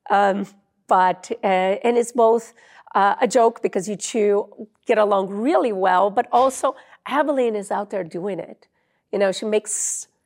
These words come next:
life happens and, uh, she, she publishes and she does this fantastic work.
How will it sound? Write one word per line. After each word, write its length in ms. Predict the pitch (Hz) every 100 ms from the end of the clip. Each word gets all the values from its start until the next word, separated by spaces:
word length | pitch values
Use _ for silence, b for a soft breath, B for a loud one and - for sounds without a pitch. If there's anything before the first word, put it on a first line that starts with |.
| _ _ -
life 340 | 233 208 214 -
happens 720 | 202 196 202 233 247 240 - -
and, 480 | 190 180 180 180 185
uh, 280 | 180 180 185 b b b
she, 420 | - - 220 180 _ -
she 260 | - 220 196 _ _ _ _ -
publishes 720 | 214 214 247 - 269 269 254
and 120 | 196
she 140 | -
does 240 | 196 202 196
this 200 | 202 -
fantastic 640 | 214 214 202 214 - -
work. 500 | 208 196 247 311 -